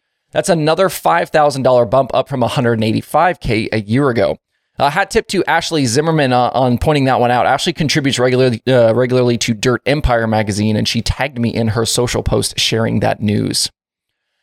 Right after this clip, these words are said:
As for weekend racing, Brandon Sheppard, your winner at the Gateway Dirt Nationals, he started outside front row, led all forty laps to score the thirty thousand dollar win. Wasn't all easy, though, as Bishop had to fend off a last lap slider attempt from Ricky Thornton Junior, who went full send into turn one.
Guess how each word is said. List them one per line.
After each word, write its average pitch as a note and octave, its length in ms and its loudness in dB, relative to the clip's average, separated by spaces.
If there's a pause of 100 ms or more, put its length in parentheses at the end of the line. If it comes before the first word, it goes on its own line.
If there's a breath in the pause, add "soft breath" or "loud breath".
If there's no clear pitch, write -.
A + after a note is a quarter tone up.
As B3+ 220 -2
for C#4 200 2
weekend B3+ 240 0
racing, A#3+ 360 0
Brandon A3+ 260 2
Sheppard, G#3+ 380 0
your F3+ 100 2
winner F#3+ 220 2
at F3+ 100 0
the D3 80 -8
Gateway F3 300 2
Dirt D#3+ 200 0
Nationals, D#3+ 420 0
he E3+ 40 -2
started E3 260 0
outside D3+ 380 2
front B2 200 0
row, C#3 180 4
led B2 180 2
all D3+ 260 2
forty D3 320 -2
laps B2 360 2
to B2 100 -2
score A#2+ 320 0
the G#2+ 80 -2
thirty B2 260 0
thousand A2+ 380 0
dollar G#2 220 2
win. C3+ 320 0 (340)
Wasn't A#3 300 0
all G#3+ 160 4
easy, F3+ 240 2
though, C3 220 4
as A#2 140 2
Bishop D#3 360 -2
had C3+ 140 0
to B2 40 -10
fend C3+ 240 -2
off A#2+ 140 2
a B2 140 0
last B2+ 360 0
lap B2+ 220 0
slider C3 360 0
attempt A2+ 440 -2
from C#3 260 0
Ricky A#2+ 320 0
Thornton - 320 -4
Junior, C3+ 380 0
who C3+ 100 2
went C3+ 220 0
full D#3 300 -2
send C#3 440 0
into A#2+ 300 2
turn A#2 320 0
one. B2 260 2